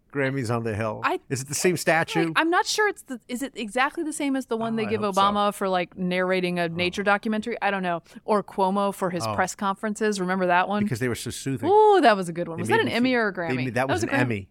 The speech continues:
Speaker 2: Oh, okay.
Speaker 1: That was an Emmy.
Speaker 2: Uh,
Speaker 1: It was an Emmy-worthy performance.
Speaker 2: So during the fall of Afghanistan in twenty twenty-one, Cassidy's office had been involved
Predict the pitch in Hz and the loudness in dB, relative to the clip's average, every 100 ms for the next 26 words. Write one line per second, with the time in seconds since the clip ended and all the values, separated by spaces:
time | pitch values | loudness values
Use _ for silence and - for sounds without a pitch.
0 | - 190 190 - _ - 131 131 127 117 | -4 0 0 -2 _ -8 -6 -6 -6 -6
1 | 113 170 147 123 151 160 170 151 151 135 | -4 -2 0 2 2 6 6 6 6 4
2 | 135 127 110 - 127 117 101 - - 220 | 0 -4 -10 -6 -4 -4 -10 -10 0 0
3 | 175 226 220 202 262 285 269 262 226 214 | 2 2 2 0 2 2 0 -2 -2 -2
4 | 214 202 180 196 185 - 170 170 190 190 | -2 -2 -4 -4 -4 -6 -6 -2 -2 -2
5 | - 196 - 208 190 175 - 180 - 175 | -2 -2 -2 -6 -4 -4 -4 -6 -6 -6
6 | 170 170 170 175 175 165 | -4 -2 0 2 0 -4